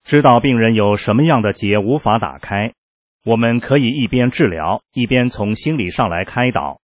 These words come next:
帮助病人打开心结。有时会建议他可以来看看法轮功的书，或许可以让你的人生找到另外一条出路，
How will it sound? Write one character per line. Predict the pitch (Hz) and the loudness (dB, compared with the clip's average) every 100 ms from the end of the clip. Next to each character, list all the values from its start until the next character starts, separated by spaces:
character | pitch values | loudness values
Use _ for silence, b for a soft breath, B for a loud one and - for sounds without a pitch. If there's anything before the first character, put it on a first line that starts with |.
| _ | _
帮 | - 151 | -2 0
助 | 151 139 104 | 0 0 0
病 | 139 104 | 0 -2
人 | 98 | -2
打 | 107 78 | -4 -4
开 | 82 107 | -4 -4
心 | 104 139 139 | -2 -2 -2
结。 | 87 80 90 _ _ _ _ _ _ _ _ | -4 -10 -12 _ _ _ _ _ _ _ _
有 | 117 120 | 0 2
时 | - | 2
会 | 151 147 131 | 0 2 0
建 | - 131 | 0 -2
议 | 107 90 | -2 -6
他 | - 98 98 _ _ _ | -4 -4 -4 _ _ _
可 | - 143 | -2 2
以 | 143 | 2
来 | 107 104 110 | 2 2 0
看 | - 127 | -2 -2
看 | 123 110 104 | 0 -2 -2
法 | 101 | -2
轮 | 90 101 | -2 -4
功 | 131 | -4
的 | 151 | -4
书， | 92 - 120 117 _ _ _ _ | -4 -2 -4 -4 _ _ _ _
或 | - 165 | 2 4
许 | 123 110 101 101 | 4 2 0 0
可 | 123 | 0
以 | 135 | 2
让 | 104 113 127 101 | 2 2 0 -2
你 | 87 | -2
的 | 87 | -4
人 | 85 107 | -2 -2
生 | 143 127 123 123 | 0 0 2 0
找 | 98 82 | -2 0
到 | 95 90 | 2 2
另 | 98 139 | 0 0
外 | 127 113 | 0 -2
一 | 87 | -4
条 | - 78 | -8 -8
出 | - 90 | -6 -6
路， | 85 | -6